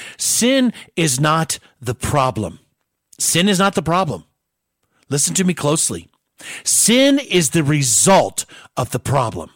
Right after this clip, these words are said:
See, the problem started back in the Garden of Eden. The problem was a broken relationship with God.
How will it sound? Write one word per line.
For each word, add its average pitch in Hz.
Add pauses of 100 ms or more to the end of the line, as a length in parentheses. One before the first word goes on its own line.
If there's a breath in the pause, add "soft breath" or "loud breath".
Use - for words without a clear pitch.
(760 loud breath)
See, -
the 208
problem 208 (280)
started 226
back 170 (280 loud breath)
in 139
the 135
Garden 131
of 107
Eden. 90 (880)
The 139
problem 185 (540 loud breath)
was 131
a 139
broken 202 (200)
relationship 143 (120)
with 104
God. 110